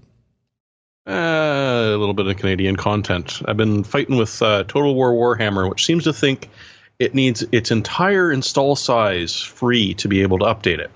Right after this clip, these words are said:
So I've been moving games over from an S S D to another one and just been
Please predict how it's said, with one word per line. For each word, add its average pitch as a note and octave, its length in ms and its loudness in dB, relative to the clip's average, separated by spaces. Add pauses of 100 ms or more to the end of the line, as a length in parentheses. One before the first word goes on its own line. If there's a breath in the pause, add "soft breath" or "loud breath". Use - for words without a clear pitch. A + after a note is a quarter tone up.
(580 soft breath)
So A2 260 2
I've G#2 120 2
been G2 360 0
moving A2+ 320 0
games G#2 420 0
over G2+ 400 0
from G2 300 -2
an F#2+ 80 2
S F#2 180 -2
S F2+ 160 -2
D F#2 180 2
to F2+ 120 2
another F2+ 260 2
one F2+ 260 2
and F2 200 -2
just - 260 -4
been C#3 260 0